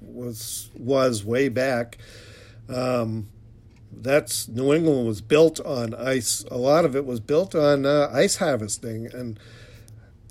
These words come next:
y-, you wouldn't even think about it that much because y-, we have electricity and refrigerators, but they used to fill ships up and send it all the way to India.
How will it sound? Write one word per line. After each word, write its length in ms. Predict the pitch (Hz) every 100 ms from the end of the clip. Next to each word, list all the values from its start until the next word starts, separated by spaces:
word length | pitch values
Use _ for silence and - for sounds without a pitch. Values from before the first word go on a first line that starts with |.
| - -
y-, 260 | 139 156 240
you 260 | 180 139
wouldn't 220 | 180 220
even 220 | 233 220 156
think 220 | 208 214
about 300 | 147 135 127
it 100 | 120
that 260 | 139 135
much 400 | 147 185 165 131
because 480 | 143 117 131 120 104 - - - - - - - - - - - -
y-, 80 | 117
we 200 | 117 127
have 400 | 107 123 113 113 - - - - -
electricity 800 | 110 123 - 123 110 131 127 -
and 200 | 127 113
refrigerators, 720 | 110 120 104 82 80 71 -
but 260 | - - - - - - - - - - - -
they 160 | 120
used 220 | 139 143 -
to 60 |
fill 260 | 135 165 151
ships 420 | - 175 165 -
up 240 | 117 113
and 160 | 139 110
send 300 | - 139 127
it 220 | 123 120 - - -
all 240 | 147 160 170
the 60 |
way 180 | 165 170
to 80 | 160
India. 640 | 175 151 139 117 101 -